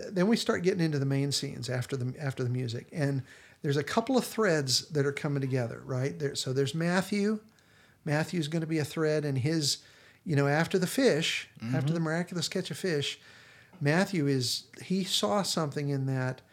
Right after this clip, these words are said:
Speaker 1: that he does not know how to explain, and it has, it is eaten on him.
Speaker 2: Yeah.
Speaker 1: Right?
Speaker 2: Mm-hmm.
Speaker 1: So his curiosity is gonna bring him more and more into the center of all that,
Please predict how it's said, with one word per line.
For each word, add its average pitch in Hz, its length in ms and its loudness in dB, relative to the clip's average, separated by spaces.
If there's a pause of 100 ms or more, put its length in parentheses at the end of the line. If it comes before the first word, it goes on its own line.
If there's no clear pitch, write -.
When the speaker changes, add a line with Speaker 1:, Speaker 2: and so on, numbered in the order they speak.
(340)
Speaker 1:
that 135 160 -4
he 185 180 -4
does 156 220 0
not 156 160 -2
know 143 80 0
how 139 160 0
to 131 80 0
explain, 127 600 -4
and 139 160 -2
it 127 140 0
has, 123 320 -2 (100)
it 147 220 -4
is 127 280 -2 (1000)
eaten 190 320 -2
on 127 160 -2
him. 120 200 -10 (200)
Speaker 2:
Yeah. 110 180 -8 (140)
Speaker 1:
Right? 135 340 -2
Speaker 2:
Mm-hmm. 120 360 -4
Speaker 1:
So 147 260 2
his 180 320 2
curiosity 147 960 0 (400)
is 135 140 -4
gonna 139 180 2
bring 143 320 0
him 139 460 0
more 147 360 4
and 139 80 0
more 139 220 0
into 139 160 -2
the 120 120 -8
center 135 380 -2
of 120 120 -4
all 120 220 -4
that, 131 160 -8